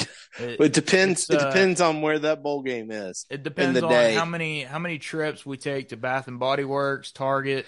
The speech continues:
Speaker 1: T J Maxx,
Speaker 2: <laughs>
Speaker 1: Starbucks. It all depends on that.
Speaker 2: Oh, yes. I'm all right with those nosebleed tickets, too.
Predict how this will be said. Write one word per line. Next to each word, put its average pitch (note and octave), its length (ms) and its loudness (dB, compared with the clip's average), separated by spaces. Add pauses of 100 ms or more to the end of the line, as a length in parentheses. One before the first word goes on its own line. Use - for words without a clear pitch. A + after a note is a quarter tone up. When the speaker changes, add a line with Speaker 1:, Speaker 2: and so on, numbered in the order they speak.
Speaker 1:
T C#3 140 -6
J C3+ 220 -2
Maxx, C3 500 0
Speaker 2:
<laughs> - 60 -16
Speaker 1:
Starbucks. C3+ 920 0 (1160)
It F#3 180 -2
all F3+ 240 0
depends E3 500 -4
on D3+ 200 -4
that. B2+ 340 -8 (880)
Speaker 2:
Oh, B2+ 180 4
yes. A2 520 2 (420)
I'm F3+ 220 2
all D#3+ 140 4
right C#3+ 260 2
with B2+ 160 -10
those A#2 220 -8
nosebleed B2 580 -4
tickets, A2 380 -6
too. A2 260 4